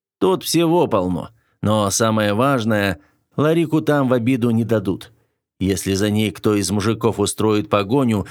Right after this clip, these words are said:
и это увидят монахини, преследователям придётся очень плохо".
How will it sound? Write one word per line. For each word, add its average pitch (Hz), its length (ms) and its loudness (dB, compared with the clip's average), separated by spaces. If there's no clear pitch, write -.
и 117 140 2
это 113 240 2
увидят 113 460 0
монахини, 120 760 0
преследователям 139 880 0
придётся 120 540 0
очень 101 420 0
плохо". 82 460 -4